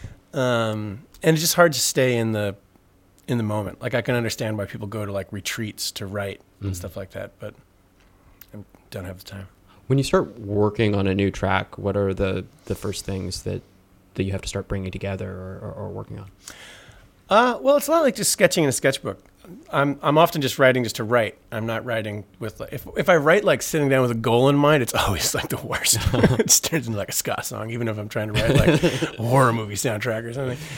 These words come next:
Speaker 2: That would be a rare guy
Speaker 1: It's
Speaker 2: would
Speaker 1: just,
Speaker 2: listen
Speaker 1: uh,
Speaker 2: to. The
Speaker 1: uh,
Speaker 2: ska music of Dan Deacon.
Speaker 1: <laughs> Well, you can find my high school ska band online.
Speaker 2: Wee.
Speaker 1: Uh, <laughs> um, uh, it's, it, it is. It's just, like, you're sketching, and then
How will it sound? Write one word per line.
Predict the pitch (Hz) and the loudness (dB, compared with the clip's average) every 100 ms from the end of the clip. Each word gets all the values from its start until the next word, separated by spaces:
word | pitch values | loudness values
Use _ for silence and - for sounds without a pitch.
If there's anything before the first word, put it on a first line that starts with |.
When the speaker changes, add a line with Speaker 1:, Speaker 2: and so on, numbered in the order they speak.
| - | -4
Speaker 2:
That | 208 | 2
would | 147 | 2
be | 110 | 2
a | |
rare | 95 92 | 0 -2
guy | 92 | 0
Speaker 1:
It's | 135 - | -2 -4
Speaker 2:
would | |
Speaker 1:
just, | 127 127 | -6 -4
Speaker 2:
listen | 113 | -4
Speaker 1:
uh, | 127 | -6
Speaker 2:
to. | 151 - - - - - - | -12 -20 -20 -20 -16 -16 -8
The | 143 | 2
Speaker 1:
uh, | 127 | 2
Speaker 2:
ska | 131 - 113 | 4 4 4
music | 113 - | 4 2
of | 107 | 4
Dan | 165 95 | 4 6
Deacon. | 294 101 - | 2 2 -6
Speaker 1:
<laughs> | - | -6
Well, | 117 110 98 - 139 139 147 | -4 -2 -4 -10 -16 -14 -10
you | 135 | -8
can | 120 | -6
find | 123 110 | -4 -2
my | 104 | -2
high | 113 | -2
school | - 101 | -2 -4
ska | 113 117 | 0 0
band | 104 98 | 0 -2
online. | 101 113 | -4 -2
Speaker 2:
Wee. | 117 117 92 92 101 117 - - | -2 -2 -4 -6 -6 -8 -12 0
Speaker 1:
Uh, | 165 135 135 135 - - - 123 160 480 - - - - - | 4 6 6 4 6 6 8 8 8 8 6 6 4 2 0
<laughs> | - 807 - - _ - - 202 196 208 156 117 - | -8 -10 -14 -20 _ -20 -12 -8 -6 -8 -12 -12 -2
um, | 139 123 117 107 101 - - _ - - _ _ _ _ _ | 2 4 4 0 -4 -8 -20 _ -18 -18 _ _ _ _ _
uh, | 185 196 190 | 6 8 8
it's, | 226 | 4
it, | - 254 - | 4 2 6
it | 269 | 8
is. | 226 139 | 8 6
It's | 160 | 0
just, | 190 | 0
like, | 180 165 | 0 2
you're | 151 | 0
sketching, | - 147 - 151 147 | 2 2 4 4 4
and | - - 127 127 | 2 0 0 2
then | 127 127 127 | 4 2 0